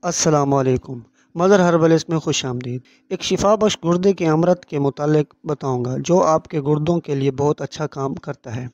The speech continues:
अगर आपको गुर्दे के मसाइल हैं या आपको हाई ब्लड प्रेशर है, आपका वज़न ज़्यादा हो गया है,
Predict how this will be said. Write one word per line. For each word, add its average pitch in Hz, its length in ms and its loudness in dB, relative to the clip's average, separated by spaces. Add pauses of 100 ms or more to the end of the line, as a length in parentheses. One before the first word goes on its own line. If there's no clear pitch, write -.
(140)
अगर 196 240 4
आपको 180 380 0
गुर्दे 160 340 2
के 175 100 0
मसाइल 151 440 0
हैं 139 100 2
या 147 180 0 (160)
आपको 160 260 -2
हाई 151 220 2
ब्लड 151 240 0
प्रेशर 147 380 -2
है, 170 180 2 (200)
आपका 170 360 -2
वज़न 160 300 2
ज़्यादा 156 300 4
हो 139 180 0
गया 127 180 0
है, 123 80 -4